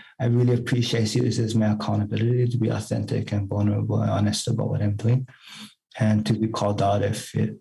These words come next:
um, welcoming being called out if there's ways that it feels that I'm co-opting things or if I'm moving into dangerous territory. 'Cause I'm really, <laughs> and when you look at <laughs> where I'm situated,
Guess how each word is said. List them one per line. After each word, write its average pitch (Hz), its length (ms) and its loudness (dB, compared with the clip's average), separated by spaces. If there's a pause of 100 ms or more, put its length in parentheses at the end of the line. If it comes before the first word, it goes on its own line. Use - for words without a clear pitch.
um, - 300 -8 (120)
welcoming 110 520 2
being 104 160 2
called 107 280 -2
out 104 120 0
if - 260 -6 (580)
there's 107 260 2
ways 104 340 0
that 107 100 2
it 107 160 0
feels 104 500 -4
that 101 260 -4 (420)
I'm 113 140 4
co-opting 117 680 0
things 104 400 -2
or 104 280 0
if 101 300 -4
I'm 107 220 -2
moving 101 260 -4
into 98 200 -2
dangerous 107 480 0
territory. 107 520 -4 (800)
'Cause 107 260 0
I'm 107 200 -2
really, 101 440 -2
<laughs> - 40 -4 (1600)
and 120 80 -2
when 131 200 2
you 131 60 2
look 135 220 0
at - 180 -2
<laughs> 120 100 -4
where 147 300 2
I'm 120 120 -2
situated, 107 640 -2